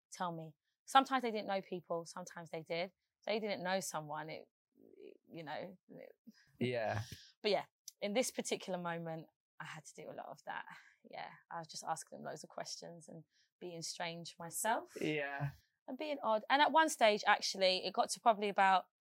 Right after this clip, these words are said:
Speaker 1: fifteen minutes in, I just went to everyone, "I'm gonna stop speaking now."
Speaker 2: They were probably like, "Thank God for that."
Speaker 1: And I went like that.
Speaker 2: <laughs> You just sat there?
Speaker 1: Yeah.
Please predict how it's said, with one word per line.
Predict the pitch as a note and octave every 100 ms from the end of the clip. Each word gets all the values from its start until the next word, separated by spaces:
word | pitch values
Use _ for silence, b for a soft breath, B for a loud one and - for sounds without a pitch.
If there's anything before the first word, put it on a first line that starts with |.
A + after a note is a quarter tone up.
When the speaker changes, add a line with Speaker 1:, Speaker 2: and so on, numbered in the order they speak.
| _ _ _
Speaker 1:
fifteen | C#4 - C4+ C4 B3+
minutes | C4 C#4 -
in, | B3+ C4+ C4+ _ _ _ _
I | G#3 G#3+
just | G3+ G#3+
went | G3
to | -
everyone, | F#3 F3 F#3 F#3+ _ _ _ _ -
"I'm | D4
gonna | A3+
stop | -
speaking | - C4+ - G#3
now." | G#3+ B3 _ _ _ - _ -
Speaker 2:
They | B2
were | A2+
probably | A2 G2+
like, | G2+ A2
"Thank | G#2 G#2+
God | - B2
for | - C3
that." | G#2
Speaker 1:
And | A#3
I |
went | A#3 A3+
like | A3
that. | G#3+ G3
Speaker 2:
<laughs> | - _ _ _ _ _ _ _ _ _ _ _ _ _
You | F3
just | F3+
sat | F#3+ -
there? | B2 - - - _ _ _ _ _ _ _ _ _ _ _ _ _ -
Speaker 1:
Yeah. | G#3 F3